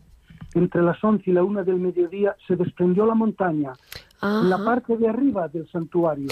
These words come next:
Speaker 2: Un segundito, Pepe, quédese con este dato que no nos lo cuenta también, que hay una llamada. Vamos a dar entrada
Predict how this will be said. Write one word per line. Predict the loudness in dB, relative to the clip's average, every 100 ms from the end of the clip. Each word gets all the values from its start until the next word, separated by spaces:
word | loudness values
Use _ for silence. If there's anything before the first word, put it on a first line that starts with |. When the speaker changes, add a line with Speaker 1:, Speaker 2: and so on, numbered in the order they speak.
| -10 -6
Speaker 2:
Un | 0 0
segundito, | 2 2 2 0 -2
Pepe, | -2 -2 -4 -6 _ _
quédese | -4 -2 0
con | 0
este | 0 0
dato | -2 0
que | 0
no | 2
nos | 2
lo | 0
cuenta | -2 -2 0
también, | 2 0
que | 0 0
hay | 2
una | 2
llamada. | 2 0 0 -2
Vamos | -4 -2
a | -2
dar | 0 0
entrada | -2 -2 0 0